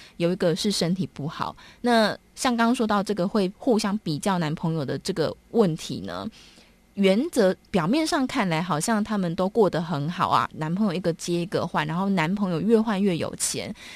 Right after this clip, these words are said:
可是呢，呃，他们一个隐藏的问题就是他们的男朋友对他们也都不是真心的。好，甚至我听过这种，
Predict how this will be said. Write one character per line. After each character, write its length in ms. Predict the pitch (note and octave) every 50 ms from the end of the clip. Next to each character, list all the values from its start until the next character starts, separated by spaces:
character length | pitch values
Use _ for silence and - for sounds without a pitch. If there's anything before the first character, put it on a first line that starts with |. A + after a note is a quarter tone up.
| - - - - -
可 100 | - G#3
是 160 | - - F4
呢， 380 | D4+ C4+ A#3+ A3+ A3+ A3+ A#3 A#3 - - _ _ _ - -
呃， 420 | - G3 G3 F#3+ F3+ F3 E3+ F3 -
他 160 | - - D4
们 240 | D#4 C#4 A#3+ G#3+ -
一 60 | A#3
个 180 | G#3+ A3+ F#3+ -
隐 200 | - F#3 E3 D3+
藏 200 | D#3 - F#3 E3+
的 80 | E3 E3+
问 200 | G3 A3+ G#3 G3+
题 160 | G3+ F#3+ D#3
就 200 | D3+ G3 G3 F#3+
是 520 | G3 - - - - - G#3 F3+ D#3+ - - - - - - _ _ _ _ -
他 120 | - -
们 120 | C4 C4 A#3
的 60 | G3+
男 200 | F#3+ E3 D#3+ E3+
朋 240 | - - F3 E3 F#3+
友 220 | G3 F3+ C#3+ - - _ -
对 120 | - A#3 A3+
他 140 | A3 A3+
们 160 | G#3 G3+ F3 D3+
也 100 | C#3+ C#3
都 120 | D#3+ E3+
不 120 | - C#3
是 140 | D3 - E3
真 260 | E3 - D#3 C#3+ D3
心 300 | F3 - - B2+ B2 C3+
的。 180 | - - - - - - - - _ _
好， 180 | - E3 C#3 D3
甚 160 | - A3 A3
至 120 | A3 A#3
我 160 | G#3 D#3 D#3
听 160 | - - G#3 G#3+
过 180 | G#3+ G3+ E3+
这 140 | D#3+ - F#3+
种， 240 | F3+ D#3 C3 -